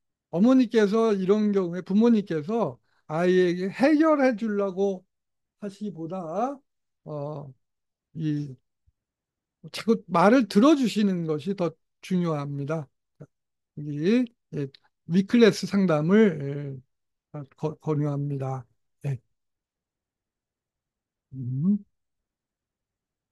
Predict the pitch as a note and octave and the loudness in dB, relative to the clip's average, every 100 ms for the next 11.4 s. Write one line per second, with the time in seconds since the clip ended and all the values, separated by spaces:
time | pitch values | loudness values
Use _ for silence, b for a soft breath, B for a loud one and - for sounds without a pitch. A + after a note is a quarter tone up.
0 | _ _ _ _ _ _ _ _ _ _ | _ _ _ _ _ _ _ _ _ _
1 | _ _ _ _ F3 E3+ F#3 D#3 F3 - | _ _ _ _ -2 2 2 2 0 6
2 | B3+ A#3+ A#3+ A#3 A3+ A3 A3 A#3+ A#3 F#3+ | 8 8 6 6 6 6 6 6 4 2
3 | - _ _ _ b _ - E3+ - G3 | -6 _ _ _ b _ -10 -6 2 4
4 | B3 G3 C3 _ _ D#3 F#3+ G3 C4+ B3+ | 6 4 -2 _ _ -2 0 0 0 0
5 | G#3 D#3+ - _ _ - G3+ A3+ G3 A3 | 0 -4 -8 _ _ 0 2 2 2 2
6 | G#3+ F#3+ F3+ F3 E3 D#3 D#3 D3+ - F3 | 4 2 -2 -6 -6 -8 -10 -12 -2 -2
7 | E3 F3 D3+ F#3 B3+ B3+ _ _ _ E3 | 0 -2 0 0 0 -4 _ _ _ -4
8 | D#3+ E3+ D#3+ F3 D#3 _ _ _ - F#3+ | -2 -4 -4 -6 -10 _ _ _ 0 2
9 | A3+ G#3+ - D4+ E4 D4 B3+ A3 G3 D#3+ | 4 2 0 0 4 4 4 2 -2 -4
10 | F3 E3+ F3 E3 C#3+ C3+ _ _ - F3 | -4 -2 -2 -2 -6 -12 _ _ 0 2
11 | F#3 F3+ G3+ | 4 4 2